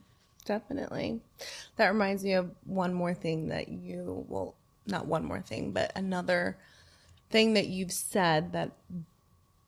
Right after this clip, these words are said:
blew my mind. And I, you know, I work in behavioral health, so I have clients.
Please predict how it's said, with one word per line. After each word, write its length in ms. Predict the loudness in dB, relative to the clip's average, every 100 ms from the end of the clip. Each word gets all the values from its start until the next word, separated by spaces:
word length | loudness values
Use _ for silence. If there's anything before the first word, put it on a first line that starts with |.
| -10 2
blew 560 | 6 8 8 8 8
my 240 | 8 8 6
mind. 640 | 4 2 -2 -4 -6 -8
And 280 | 0 2 2 0
I, 440 | 2 4 4 4 -2 _
you 120 | 0 2
know, 220 | 2 0 -4 _ _ _ _ _ _ -2
I 280 | 2 4 2
work 340 | 4 2 2
in 120 | -2
behavioral 480 | -2 -2 -2 -2 -2
health, 340 | -2 -2 -2 -4
so 180 | 0
I 120 | 2 2
have 200 | 0 -4
clients. 920 | 0 2 4 4 4 4 2 -4